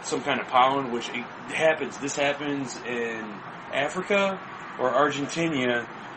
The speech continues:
There's a tree that sends out pollen that may, affects ants and makes ants go on a kill rampage and kill everything, including them. And they kill to the point where they just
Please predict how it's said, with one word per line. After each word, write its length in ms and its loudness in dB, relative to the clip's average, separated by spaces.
There's 280 6
a 60 2
tree 640 0
that 160 2
sends 360 4
out 340 8
pollen 580 4
that 340 0
may, 220 4
affects 680 2
ants 480 -2
and 100 0
makes 280 0
ants 340 0
go 80 2
on 120 2
a 60 -4
kill 360 4
rampage 760 2
and 120 -6
kill 220 6
everything, 480 2
including 360 2
them. 100 2
And 140 2
they 100 4
kill 340 2
to 160 0
the 80 4
point 400 4
where 140 4
they 140 4
just 300 0